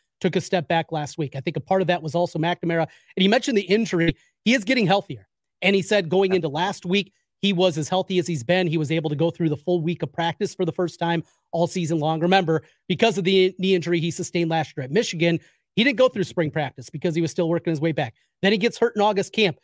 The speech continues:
Speaker 1: and he's out for four weeks. This is a guy that hasn't got a whole lot of reps. And I do wonder last week,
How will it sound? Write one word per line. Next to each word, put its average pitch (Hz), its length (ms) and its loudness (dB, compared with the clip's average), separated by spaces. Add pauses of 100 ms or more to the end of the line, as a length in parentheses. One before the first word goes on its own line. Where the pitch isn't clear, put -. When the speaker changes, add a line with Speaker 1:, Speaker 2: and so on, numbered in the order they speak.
(200)
Speaker 1:
and 180 80 2
he's 175 120 2
out 180 140 0
for 180 80 -8
four 185 260 0
weeks. 165 320 0 (260)
This 196 180 -2
is 240 40 -2
a 247 60 0
guy 196 200 2
that 180 120 -2
hasn't 185 300 -2
got 175 160 0
a - 20 -2
whole 175 200 -2
lot 165 180 0
of 160 60 -4
reps. 151 260 -4
And 202 80 -2
I 202 60 2
do 247 180 2
wonder 226 340 2
last 170 320 0
week, 151 220 -4